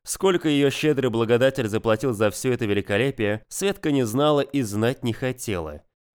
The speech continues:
Едва ли эти шмотки ей разрешат оставить. Так зачем привыкать к красивой жизни? Следующим пунктом в программе значился салон красоты, где её длинные каштановые волосы уложили крупными локонами,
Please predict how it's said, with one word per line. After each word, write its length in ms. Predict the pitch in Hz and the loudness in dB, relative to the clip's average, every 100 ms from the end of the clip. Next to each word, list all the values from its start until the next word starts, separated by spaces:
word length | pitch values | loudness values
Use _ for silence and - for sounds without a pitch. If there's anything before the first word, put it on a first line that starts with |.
| - | -4
Едва 400 | 143 175 196 214 | 0 2 4 4
ли 100 | 165 | 2
эти 140 | 156 | 0
шмотки 420 | 139 147 156 - | -2 0 0 0
ей 160 | 123 131 | 0 2
разрешат 460 | 127 110 107 101 - | 2 -2 -2 -2 -2
оставить. 600 | 107 - 95 78 - - _ _ - | -4 -2 -2 -4 -12 -20 _ _ -8
Так 140 | 110 | -4
зачем 340 | 143 202 226 170 | -4 0 0 2
привыкать 420 | 160 151 147 - | 2 2 0 0
к 60 | |
красивой 420 | 143 143 - 117 123 | 0 0 -2 -2 -2
жизни? 400 | 104 82 78 71 _ | -2 -6 -10 -14 _
Следующим 540 | - 220 208 175 151 123 | -4 2 4 4 2 0
пунктом 380 | 165 170 151 123 | 2 0 0 -2
в 60 | |
программе 520 | 127 113 131 156 139 | 0 0 2 2 2
значился 420 | 113 143 139 123 127 | 2 0 -2 -6 -4
салон 320 | 127 113 117 | -2 0 0
красоты, 600 | 117 - 139 123 87 80 _ - | -2 0 -2 -2 -6 -8 _ -6
где 240 | 120 147 | 0 4
её 160 | 160 151 | 4 2
длинные 400 | 131 156 143 127 | 2 2 2 2
каштановые 640 | 123 117 139 123 110 107 | 0 0 0 2 2 2
волосы 460 | 101 139 143 135 127 | 2 2 0 -2 0
уложили 340 | 127 120 135 | 2 2 -2
крупными 440 | - 139 - 123 | -2 -4 -2 -2
локонами, 600 | 123 151 - 95 82 76 | 0 0 -2 -4 -6 -8